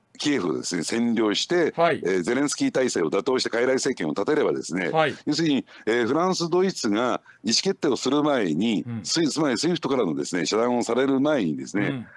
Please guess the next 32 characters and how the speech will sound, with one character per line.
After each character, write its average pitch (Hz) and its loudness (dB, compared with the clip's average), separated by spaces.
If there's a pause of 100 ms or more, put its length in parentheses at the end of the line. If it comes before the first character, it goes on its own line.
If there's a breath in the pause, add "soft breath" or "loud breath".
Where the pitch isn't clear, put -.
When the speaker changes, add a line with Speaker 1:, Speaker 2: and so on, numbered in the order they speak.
Speaker 2:
う 95 0
ん。 - 4
Speaker 1:
え 107 4
ー、 - 4
物 131 2
事 185 0
は 87 2 (160)
決 123 -2
着 202 0
を 233 4
見 247 4
る 262 2
だ 220 2
ろ 87 0
う 69 -6
と。 - -16
Speaker 2:
お 127 0
う。 87 -10 (380)
Speaker 1:
だ 175 0
か 202 4
ら 156 2 (180 soft breath)
電 127 0
撃 156 0
作 143 0
戦 92 0
じ 85 0
ゃ 90 2
な 104 0
い 90 -2
け 87 0
ど 76 -2
も、 80 -2